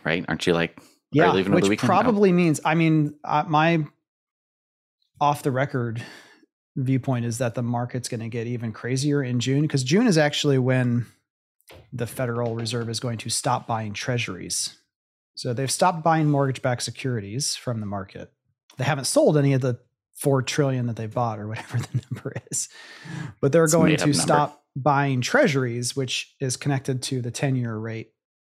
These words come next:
Speaker 2: which means that housing, uh, may get more expensive before it gets less expensive.
Speaker 1: Oh,
Speaker 2: And I
Speaker 1: boy.
Speaker 2: don't think anyone in the government's gonna be sad about that, because housing,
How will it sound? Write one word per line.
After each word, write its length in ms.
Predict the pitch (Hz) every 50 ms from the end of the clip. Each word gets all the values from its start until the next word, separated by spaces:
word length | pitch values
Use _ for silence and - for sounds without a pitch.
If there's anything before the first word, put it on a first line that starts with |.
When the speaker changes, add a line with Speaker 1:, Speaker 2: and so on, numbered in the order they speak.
| _ _ _ _ _ _ _ _ _ _ _ _ _
Speaker 2:
which 200 | - 131 120 -
means 240 | 131 120 120 117 -
that 160 | - 120 113
housing, 800 | 113 - 127 123 120 117 117 120 117 113 113 113 110 113 117 117 - _ _ _ 117
uh, 260 | 113 110 110 110 110
may 200 | - 120 120 117
get 160 | 113 113 107 113
more 160 | 120 113 107
expensive 440 | 104 - - 123 113 107 - 104 107
before 240 | 110 104 - 101 98
it 40 | -
gets 160 | - - -
less 200 | 98 98 - -
expensive. 640 | - - - 95 95 85 - - - - - - - _ _ _ _ _ - - -
Speaker 1:
Oh, 60 | -
Speaker 2:
And 200 | 147 127 135 135
I 40 | 131
Speaker 1:
boy. 40 |
Speaker 2:
don't 160 | 139 143 135 -
think 220 | 151 139 123 - - -
anyone 380 | 151 151 156 151 143 139 139 139
in 80 | 127
the 60 | 127 123
government's 380 | 123 123 110 113 117 110 104
gonna 120 | - 120 110
be 60 | 110
sad 260 | 104 - - 139 151 151
about 180 | 151 147 143 -
that, 240 | 160 151 147 143
because 680 | - 120 - - - 98 95 104 101 95 98 - - - _ _ -
housing, 640 | - - - 117 117 113 107 110 107 110 110 107